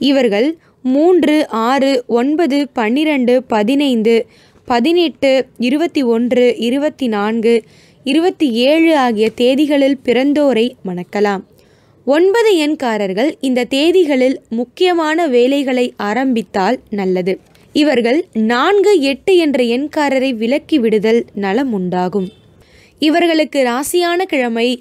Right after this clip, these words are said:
செவ்வாய்க்கிழமை, வியாழக்கிழமை, வெள்ளிக்கிழமைகளாகும். இவர்களுக்கு ராசியான நிறம் சிவப்பு, ரோஸ்,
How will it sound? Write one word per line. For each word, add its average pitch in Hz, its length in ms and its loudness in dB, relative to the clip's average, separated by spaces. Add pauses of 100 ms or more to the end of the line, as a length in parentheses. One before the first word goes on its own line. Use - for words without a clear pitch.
(380)
செவ்வாய்க்கிழமை, 269 1120 -2
வியாழக்கிழமை, 226 1000 -2 (140)
வெள்ளிக்கிழமைகளாகும். 190 1160 0 (640)
இவர்களுக்கு 311 640 0
ராசியான 339 680 -4
நிறம் 262 460 -4
சிவப்பு, 285 760 0
ரோஸ், 247 480 0